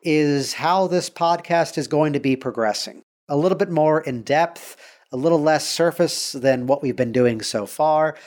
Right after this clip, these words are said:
a lot more in-depth conversations about techniques, the personality, what drives our success. So buckle up, two thousand sixteen is gonna be awesome.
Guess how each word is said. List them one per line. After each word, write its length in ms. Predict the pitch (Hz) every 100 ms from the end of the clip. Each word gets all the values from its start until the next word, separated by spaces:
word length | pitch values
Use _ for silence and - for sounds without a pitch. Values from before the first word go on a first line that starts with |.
| - -
a 100 | 127
lot 300 | 127 143 151
more 220 | 143 139
in-depth 480 | 139 139 131 135 -
conversations 920 | - 131 120 117 - 151 147 - 143
about 300 | 120 107 -
techniques, 560 | - 120 - 147 151 -
the 100 | 113
personality, 880 | - 127 - 113 123 147 151 147 135
what 240 | 117 120
drives 560 | 120 110 123 131 131 113
our 160 | 113
success. 720 | 110 - - - 151 156 - - - - -
So 160 | - 120
buckle 380 | 160 175 160
up, 160 | 160 160
two 180 | - 165
thousand 420 | 151 143 135 123
sixteen 520 | 113 143 123 - 131
is 140 | 117 101
gonna 180 | 117
be 200 | 107 104
awesome. 500 | - 101 95 - -